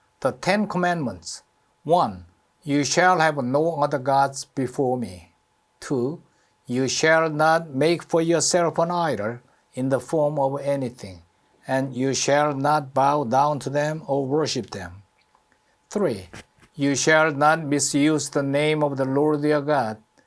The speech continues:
Four, remember the Sabbath day by keeping it holy. Honor your father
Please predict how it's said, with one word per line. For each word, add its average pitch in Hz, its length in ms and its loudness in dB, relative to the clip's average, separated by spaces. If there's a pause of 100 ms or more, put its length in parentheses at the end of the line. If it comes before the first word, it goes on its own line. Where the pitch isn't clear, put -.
(340)
Four, 131 540 -2 (360)
remember 156 560 0
the 143 140 0
Sabbath 170 560 0
day 143 260 2
by 139 320 0
keeping 151 440 -4
it 151 100 -2
holy. 117 500 -2 (1500)
Honor 180 400 4
your 165 280 2
father 127 640 0